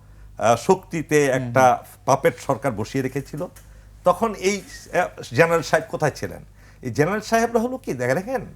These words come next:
Speaker 1: ইন্ডিয়া top to bottom highly motivated। কিভাবে মোটিভেটেড? একটা মানুষ নির্যাতিত হওয়ার পরেও তারা দেশের বিরুদ্ধে কোনো কাজ করে না বাংলাদেশিদের মতো।
Speaker 2: হুম।
Speaker 1: আপনি দেখেন, ইন্ডিয়াতে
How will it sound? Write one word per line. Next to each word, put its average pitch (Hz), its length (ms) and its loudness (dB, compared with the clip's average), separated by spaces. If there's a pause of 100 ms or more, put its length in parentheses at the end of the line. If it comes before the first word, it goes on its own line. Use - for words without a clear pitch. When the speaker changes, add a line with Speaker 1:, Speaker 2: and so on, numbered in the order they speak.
(120)
Speaker 1:
ইন্ডিয়া 123 280 -6 (180)
top 107 340 -10
to 143 60 -4 (100)
bottom 107 680 -4
highly 233 280 -2
motivated। 101 480 -12 (640)
কিভাবে 262 280 6
মোটিভেটেড? 247 540 -6 (320)
একটা 233 300 0
মানুষ 233 280 0 (100)
নির্যাতিত 220 540 0
হওয়ার 214 380 4 (120)
পরেও 233 260 4
তারা 214 220 2
দেশের 151 300 -4
বিরুদ্ধে 151 260 -6
কোনো 135 140 -8
কাজ 139 180 -4
করে 98 260 -10
না 90 140 -10
বাংলাদেশিদের 98 600 -6
মতো। 98 360 -12 (100)
Speaker 2:
হুম। 92 280 -10
Speaker 1:
আপনি 196 220 2
দেখেন, 147 400 0
ইন্ডিয়াতে 180 640 -2